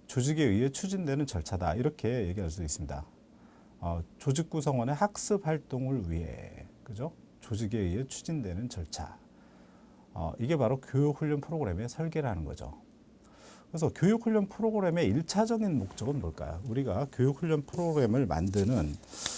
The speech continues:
어, 일 차적인 목적은 무엇일까요? 그래서 우리가 이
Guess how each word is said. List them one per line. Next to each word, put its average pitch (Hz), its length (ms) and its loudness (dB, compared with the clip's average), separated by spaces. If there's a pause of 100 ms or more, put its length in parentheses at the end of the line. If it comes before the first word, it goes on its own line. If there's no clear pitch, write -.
(240)
어, 90 200 4
일 117 160 2
차적인 160 540 2
목적은 98 640 0
무엇일까요? 87 500 -4 (320)
그래서 107 480 -2 (160)
우리가 101 300 -2
이 92 160 4